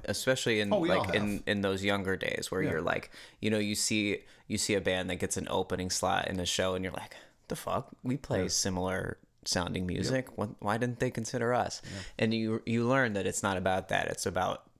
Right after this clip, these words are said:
Speaker 1: being excited for those people. Like,
Speaker 2: Exactly.
Speaker 1: you're like, "Oh, fuck yeah, my
Speaker 2: Yeah.
Speaker 1: friends are opening for whatever band or whatever.
Speaker 2: Totally,
Speaker 1: Like,
Speaker 2: yeah.
Speaker 1: cool, maybe we'll get the next one," you know? Like,
Speaker 2: Mm-hmm.
Speaker 1: it, y-, you just, it's about being happy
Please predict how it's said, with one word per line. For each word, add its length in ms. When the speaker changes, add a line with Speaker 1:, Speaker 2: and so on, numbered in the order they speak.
Speaker 1:
being 180
excited 560
for 140
those 200
people. 500
Like, 140
Speaker 2:
Exactly. 300
Speaker 1:
you're 80
like, 200
"Oh, 260
fuck 260
yeah, 200
my 120
Speaker 2:
Yeah. 80
Speaker 1:
friends 200
are 120
opening 400
for 420
whatever 440
band 460
or 100
whatever. 440
Speaker 2:
Totally, 160
Speaker 1:
Like, 200
Speaker 2:
yeah. 80
Speaker 1:
cool, 300
maybe 240
we'll 160
get 160
the 80
next 320
one," 200
you 120
know? 220
Like, 260
Speaker 2:
Mm-hmm. 120
Speaker 1:
it, 200
y-, 100
you 240
just, 300
it's 160
about 420
being 480
happy 720